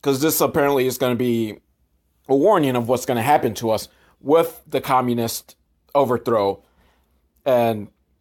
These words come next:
this preacher guy's talking, and he tells us that, you know, these events are based on what really has happened in, like, China and Russia and Cuba, and it's a warning for what's gonna happen in America. And he's preaching to his choir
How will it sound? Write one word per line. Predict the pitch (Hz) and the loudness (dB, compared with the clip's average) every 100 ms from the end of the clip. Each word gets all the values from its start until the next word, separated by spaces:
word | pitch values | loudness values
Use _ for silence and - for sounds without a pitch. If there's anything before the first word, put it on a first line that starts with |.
| _ - | _ -4
this | 143 | -4
preacher | - 185 165 | 0 -2 0
guy's | 127 123 | 0 0
talking, | 127 120 117 127 127 131 _ - | 0 0 0 -4 -8 -12 _ -8
and | 131 | -4
he | 131 | 0
tells | 165 147 | 2 2
us | 131 - | 0 -2
that, | 127 120 - | 0 -2 -4
you | 143 | -4
know, | 131 | -2
these | 127 143 | 0 -2
events | 135 143 113 - - | 0 -2 -2 -6 -2
are | 131 | 0
based | 139 147 139 | 2 0 0
on | 123 | -2
what | 120 127 | 0 -2
really | 127 127 120 | 0 0 0
has | 127 120 104 | 0 0 0
happened | 147 120 107 107 | 0 0 -2 -6
in, | 104 110 107 | -6 -8 -4
like, | 101 | -6
China | - 135 127 131 127 131 | -4 -2 0 0 0 -2
and | 104 104 107 104 | -2 -6 -8 -4
Russia | 110 127 - 131 135 | -2 -2 0 0 0
and | 107 101 | -2 -8
Cuba, | - 123 123 127 123 _ _ _ _ _ _ | -4 -2 0 0 -2 _ _ _ _ _ _
and | 131 120 | -10 -8
it's | 117 | -4
a | 135 | -2
warning | 139 175 147 110 | 2 2 0 -4
for | - 127 | -4 -4
what's | 123 131 | -2 -4
gonna | - 123 117 | -2 -4 0
happen | 127 123 107 107 | -2 -2 -6 -6
in | 143 | -4
America. | 139 131 131 110 - 92 90 _ _ _ _ _ _ _ _ | -2 0 0 -2 -4 -6 -8 _ _ _ _ _ _ _ _
And | 127 120 117 | -2 -2 0
he's | 120 | -4
preaching | - 180 175 147 | -2 -2 -2 -2
to | 135 | -2
his | 123 | -4
choir | - 151 135 101 98 | 0 2 2 0 -4